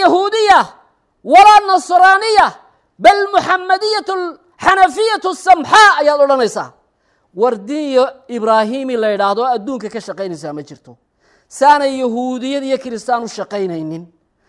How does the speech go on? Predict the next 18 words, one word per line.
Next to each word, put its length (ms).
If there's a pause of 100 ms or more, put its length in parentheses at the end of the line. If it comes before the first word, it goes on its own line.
(200)
Waxaa 260
shaqaynaysaa 1000 (340)
diin 240
Maxamiyada-, 640
Maxamediya 640
la 120
yidhaahdo, 400 (460)
diin 180
xaniif 540
ah, 160 (280)
ta 120
tawxiidka, 800 (260)
baadilka 480
ka 160
fogaatay, 420
ka 140
soo 200
iilatay, 680